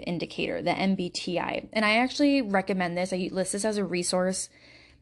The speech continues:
in my ebook. And this is something that if you're not going to pay for the formal M B T I,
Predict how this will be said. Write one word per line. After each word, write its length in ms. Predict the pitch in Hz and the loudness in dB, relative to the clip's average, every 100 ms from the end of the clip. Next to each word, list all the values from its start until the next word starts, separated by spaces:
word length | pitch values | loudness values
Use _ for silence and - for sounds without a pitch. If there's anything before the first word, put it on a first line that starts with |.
| _ - | _ -2
in 440 | 202 202 202 196 | 2 4 4 2
my 300 | 185 180 - | 0 0 -4
ebook. 440 | 180 180 190 220 226 | -4 -2 4 4 4
And 120 | 196 | 2
this 140 | 185 | 2
is 80 | 190 | 0
something 340 | 190 185 185 185 | -2 -2 0 0
that 160 | 175 | -2
if 120 | 180 | -2
you're 100 | 196 | 0
not 140 | 202 202 | 0 0
going 180 | 196 196 | 0 2
to 140 | 202 | 0
pay 360 | - 175 170 190 | -2 -2 0 0
for 140 | 196 | 0
the 140 | 190 | 0
formal 540 | 190 - 185 185 180 180 | -2 0 0 2 2 2
M 160 | 170 180 | 0 -2
B 120 | 180 | -2
T 240 | - 175 | 0 0
I, 300 | 160 160 165 | 0 -2 -4